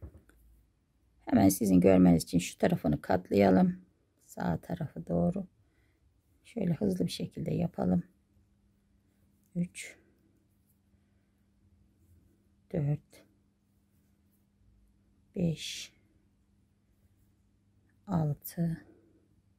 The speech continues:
yedi, ve sekiz. Sekize sekiz, dokuza, dokuzda tamamlayayım bir fazla. Evet.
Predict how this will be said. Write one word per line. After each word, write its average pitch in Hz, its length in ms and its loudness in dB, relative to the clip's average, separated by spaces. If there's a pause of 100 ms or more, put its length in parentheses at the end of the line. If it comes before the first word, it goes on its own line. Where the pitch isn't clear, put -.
(2500)
yedi, 156 720 -2 (1600)
ve - 80 -14
sekiz. - 720 -16 (880)
Sekize 226 480 6
sekiz, 196 720 2 (160)
dokuza, 180 480 0 (720)
dokuzda 175 600 -6
tamamlayayım - 580 -6
bir 180 60 -14
fazla. - 480 -10 (1300)
Evet. - 420 -6